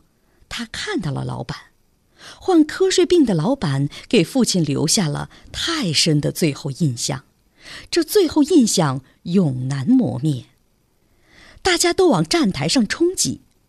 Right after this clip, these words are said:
只有老板一个人朝反方向运动，想到小客店里去。他人太胖，身不由己地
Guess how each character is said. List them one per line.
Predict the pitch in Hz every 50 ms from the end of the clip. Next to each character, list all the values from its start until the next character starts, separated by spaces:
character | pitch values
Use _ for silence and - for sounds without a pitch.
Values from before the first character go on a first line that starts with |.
| _ _ _ _ _ _
只 | - 220
有 | 202 180
老 | 147 147 151
板 | 180 - 196 143 131 131
一 | 139 175
个 | 208 - 254
人 | 165 139 135 139 175 - - - -
朝 | - 226 247 277
反 | - - - 165 127 123
方 | - - - 220 240 269
向 | 269 - 175 147
运 | - 170 135 127
动， | - 151 139 131 139 - _ _ _ _ _ _ _ _ _ - - -
想 | - - 311 247 226
到 | 233 302 294
小 | - - 170 143
客 | - - 285
店 | - 339 349 294
里 | 220 160 127
去。 | - - - - 285 233 247 _ _ _ _ _ _ _ _ _ _ _ _ _ _ _ _ _ _ _ _
他 | - - 190
人 | 151 - 131 131 139
太 | - - - - - 254 156 127
胖， | - - - 170 143 - _ _ _ _ _ _ - - - -
身 | - - 381 403 415
不 | 392 330
由 | 226 196 180 240
己 | 294 - - 202 131
地 | - 156 156